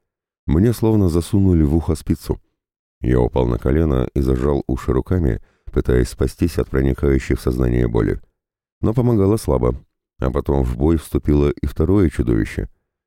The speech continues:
Тварь заревела, и это было просто оглушающе.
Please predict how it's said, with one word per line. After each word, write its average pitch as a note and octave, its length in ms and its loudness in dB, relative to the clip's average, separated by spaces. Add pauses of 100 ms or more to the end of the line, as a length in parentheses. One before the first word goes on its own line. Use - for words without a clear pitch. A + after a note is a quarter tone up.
(140)
Тварь B1+ 240 0
заревела, B1 640 2 (120)
и D#2 100 0
это D#2 260 0
было C#2 280 2
просто D2+ 460 -2
оглушающе. B1 720 -4